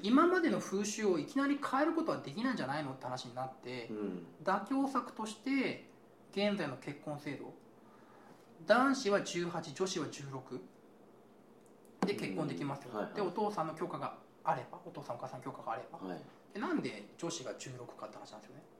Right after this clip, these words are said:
Speaker 2: はいはい。
Speaker 1: 男子は十八。
Speaker 2: 不思議ですよね、あれ。
Speaker 1: それは、まあ、いろんな説がありますけど、主説、まあ、一説に、によると、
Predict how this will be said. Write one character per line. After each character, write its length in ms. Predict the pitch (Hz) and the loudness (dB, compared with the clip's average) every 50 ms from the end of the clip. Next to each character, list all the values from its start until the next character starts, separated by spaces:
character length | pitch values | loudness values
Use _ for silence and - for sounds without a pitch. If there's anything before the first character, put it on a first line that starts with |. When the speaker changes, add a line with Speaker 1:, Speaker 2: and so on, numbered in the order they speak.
| - - | -8 -6
Speaker 2:
は 80 | 107 | -6
い 40 | 92 | -6
は 40 | 82 | -4
い。 40 | 82 82 73 71 - - | -6 -10 -14 -14 -16 -4
Speaker 1:
男 200 | - 147 151 143 | -2 0 0 0
子 120 | - - 127 | -2 -4 -6
は 80 | 110 - | -8 -8
十 160 | - 123 107 117 | -10 -10 -10 -10
八。 100 | - 127 | -10 -6
Speaker 2:
不 80 | - 170 - | -4 -2 -2
思 100 | 190 170 | 2 6
議 60 | 180 | 6
で 60 | 175 | 6
す 140 | 165 - - | 6 8 6
よ 100 | 135 - | 6 6
ね、 80 | 143 175 | 8 8
あ 140 | 160 131 110 | 8 8 6
れ。 220 | 101 90 - - - | 6 4 2 2 2
Speaker 1:
そ 60 | 277 | 4
れ 100 | 277 285 | 6 8
は、 380 | 311 320 311 262 175 120 - - | 10 12 12 10 10 6 4 4
ま 100 | 208 220 | 4 4
あ、 20 | 185 | 4
い 60 | 196 | 6
ろ 60 | 226 | 6
ん 60 | 247 | 4
な 80 | 262 262 | 4 4
説 200 | 262 302 311 226 | 4 4 2 2
が 80 | 180 165 | 0 0
あ 40 | |
り 60 | 170 185 | 0 0
ま 120 | 202 214 | 0 -2
す 60 | 208 | -2
け 80 | - 147 | -4 -2
ど、 360 | 165 185 190 180 143 - - - - - - - | 0 2 2 2 2 -2 -6 -12 -18 -20 -18 -14
主 160 | - - 202 | -6 -6 -4
説、 320 | 202 226 220 220 - - 226 226 233 233 208 | -2 -2 -4 -4 -6 -8 -8 -8 -8 -6 0
ま 120 | 202 190 | 2 2
あ、 80 | 180 - 202 | 2 2 -2
一 80 | 165 | -6
説 260 | - - 214 - - | -6 -8 -8 -8 -6
に、 220 | 226 226 233 - - - | -4 -4 -6 -6 -4 -2
に 80 | 240 | 0
よ 100 | 247 254 | 2 2
る 80 | 269 262 | 2 4
と、 420 | - 370 370 311 - - - - | 6 6 8 8 6 4 0 -6